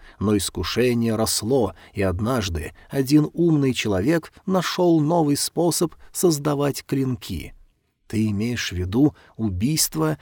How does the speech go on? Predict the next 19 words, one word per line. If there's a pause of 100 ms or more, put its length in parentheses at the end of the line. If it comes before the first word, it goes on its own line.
(140)
во
имя
создания
инструментальных
духов?» (360)
«Да, (260)
ведь,
закаляя
себя, (200)
закаляешь
и
других». (420)
Первыми
пострадали
дети, (200)
появившиеся
на
свет
слабоумными